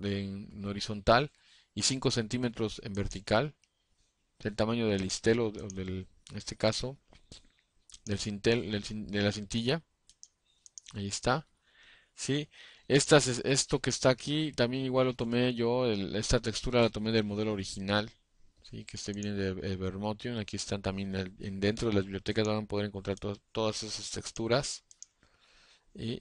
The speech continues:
luego aquí tenemos la opción de reflexión, de relieve, especular. Bueno, aquí fue yo, estuve haciendo varias pruebas. Me estuve basando, como les vuelvo a repetir, en los tutoriales que tiene Graphisoft.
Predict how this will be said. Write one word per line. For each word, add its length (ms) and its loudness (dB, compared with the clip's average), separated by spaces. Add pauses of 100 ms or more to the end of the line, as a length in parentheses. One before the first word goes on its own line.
luego 220 0
aquí 160 -6
tenemos 300 0
la 60 0
opción 200 -10
de 80 2
reflexión, 800 0 (1300)
de 120 -10
relieve, 720 2 (1600)
especular. 640 -2 (420)
Bueno, 220 0
aquí 240 -4
fue 220 0
yo, 260 6
estuve 240 0
haciendo 260 0
varias 220 4
pruebas. 720 4 (280)
Me 100 -12
estuve 240 -4
basando, 720 0
como 160 -10
les 100 -8
vuelvo 160 -4
a 40 -4
repetir, 340 -2
en 140 -2
los 340 -12
tutoriales 520 0
que 100 -10
tiene 380 -6
Graphisoft. 540 -2